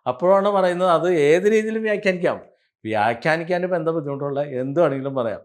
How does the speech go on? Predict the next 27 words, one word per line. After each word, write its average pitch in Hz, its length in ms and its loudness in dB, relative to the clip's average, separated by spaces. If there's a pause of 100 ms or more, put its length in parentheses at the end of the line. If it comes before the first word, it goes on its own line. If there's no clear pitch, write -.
(100)
അല്ലേ? 127 180 0 (440)
അപ്പം 175 180 2
നമുക്ക്, 175 320 2
ഞാൻ 185 240 2
എങ്ങനെ 190 240 -2
ഈ - 80 4
ആഹ്വാന 156 320 2
പൂജ 160 120 -2 (120)
സമയത്ത് 135 320 -4
പറയും, 123 260 0 (520)
ഇപ്പം 139 220 0
പല്ല് 143 320 4
കിട്ടിയിരിക്കുന്നു, 123 460 -2 (400)
പിന്നെ 147 160 -2 (140)
മുടി 160 280 2
കിട്ടിയിരിക്കുന്നു, 131 540 -2 (380)
ഇനി 190 160 6 (280)
ചടിയല്ല 175 480 4
ഉപയോഗിച്ച 156 380 -2
കോണകമാണ്, 127 480 -4 (340)
ഇനി 160 120 0 (100)
കോണകം 156 460 4
കൊണ്ടുവരും, 143 360 0 (460)
പിന്നെ 156 240 0
ചെരുപ്പുണ്ട്, 165 560 4 (320)
വടിയുണ്ട്, 160 540 2 (480)
അതേപോലെ 160 340 4